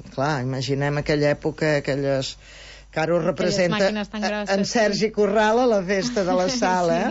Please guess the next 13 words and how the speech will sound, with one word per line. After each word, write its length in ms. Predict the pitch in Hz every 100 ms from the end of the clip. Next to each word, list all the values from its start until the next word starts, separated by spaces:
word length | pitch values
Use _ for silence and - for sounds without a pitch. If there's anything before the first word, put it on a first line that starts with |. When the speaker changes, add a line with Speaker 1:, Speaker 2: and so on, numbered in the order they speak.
| -
Speaker 2:
Sí. 60 | - - - - - -
Speaker 1:
amb 180 | 175 180
aquella 360 | 175 175 170 165
càmera, 840 | 170 175 175 170 170 170 165 165
no? 420 | 156 165 208 254 -
I, 140 | 170 170 160
i 20 |
el 140 | 151
drap 220 | 165 175 165
negre 600 | 165 165 180 180 185 185
i 80 | 175
el 120 | 165
trípode. 680 | 175 180 - 175 165 175